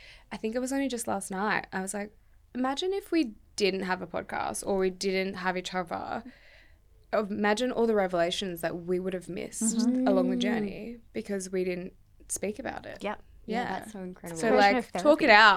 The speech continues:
Speaker 1: out,
Speaker 3: It
Speaker 1: you know?
Speaker 3: is. It really
Speaker 1: Yeah.
Speaker 3: is. I think what you said before about learning to sit with the difficult
Speaker 1: Oh, yeah.
Speaker 3: or the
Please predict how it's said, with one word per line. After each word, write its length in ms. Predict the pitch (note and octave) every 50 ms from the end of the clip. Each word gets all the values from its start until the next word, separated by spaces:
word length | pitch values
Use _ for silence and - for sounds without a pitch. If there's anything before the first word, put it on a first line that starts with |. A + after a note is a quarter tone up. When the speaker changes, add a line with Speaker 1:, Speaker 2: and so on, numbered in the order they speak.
| - A#3+
Speaker 1:
out, 60 | D4
Speaker 3:
It 40 | D4
Speaker 1:
you 60 | A3+
know? 240 | A3 G#3+ A3 C#4 G4+
Speaker 3:
is. 380 | A4 D#4 D4+ B3+ G#3 F3 E3+ -
It 100 | G3+ F#3+
really 120 | F3 F3+ A3
Speaker 1:
Yeah. 320 | G#3+ G#3 G#3 G3 F#3 F#3
Speaker 3:
is. 280 | E3 D#3 D#3 F3 - - - - - - - - -
I 120 | - F#3+ G3
think 160 | G3+ F#3+ F#3
what 100 | F3 -
you 80 | F#3+
said 220 | F#3 - F3 E3+ E3+
before 440 | F3+ E3 - - F3 E3+ E3 D#3+ B2+
about 280 | D#3+ - D#3+ - -
learning 280 | E3+ D#3+ D3+ D3+ D3+ D#3
to 100 | - D3+
sit 360 | - - - C3+ - - - - - - - - - - - - - -
with 180 | D#3 D3+ D3+
the 80 | - D#3
difficult 680 | C#3+ - C3+ - - D#3+ - - - D3+ C#3 C3+ B2+ -
Speaker 1:
Oh, 220 | A3 F#3+ E3+ D#3+ - -
yeah. 180 | - F#3 F3 - -
Speaker 3:
or 100 | E3 D#3+
the 100 | D#3